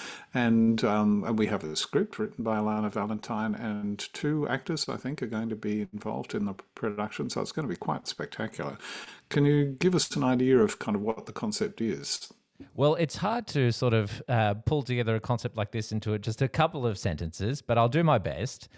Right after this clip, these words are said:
Speaker 2: Um, look, A-, Alana and Paul work together in developing the concept, but Alana is pr-, uh, responsible and actually is an award winner for this particular script. She's a, a, a,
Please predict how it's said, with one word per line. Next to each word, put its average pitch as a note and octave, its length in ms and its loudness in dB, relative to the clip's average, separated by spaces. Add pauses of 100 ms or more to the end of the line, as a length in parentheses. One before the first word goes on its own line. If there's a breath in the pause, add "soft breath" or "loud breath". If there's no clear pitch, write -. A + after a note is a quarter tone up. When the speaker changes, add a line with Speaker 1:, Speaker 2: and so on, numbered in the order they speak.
(300 loud breath)
Speaker 2:
Um, A#2+ 500 4
look, - 460 0 (100)
A-, C#3+ 140 4 (100)
Alana E3 680 4
and G#2 200 -2
Paul A2+ 500 0
work A#2+ 380 2
together B2 580 2
in A2 180 2
developing G#2+ 420 -2
the F2+ 80 -2
concept, C#3+ 640 -2
but G2+ 220 -2
Alana B2 500 4
is G2+ 140 2
pr-, - 260 -6
uh, F#2+ 80 2
responsible F#2+ 800 -2 (400 loud breath)
and G#2+ 360 2
actually G2+ 360 0
is F#2 100 0
an G2 80 2
award C#3+ 380 4
winner G#2 220 2
for - 120 -4
this G2+ 180 0
particular F#2 540 -6
script. - 640 -6
She's A2 300 -2
a, C3 280 2
a, A#2 60 -2
a, G#2+ 240 -4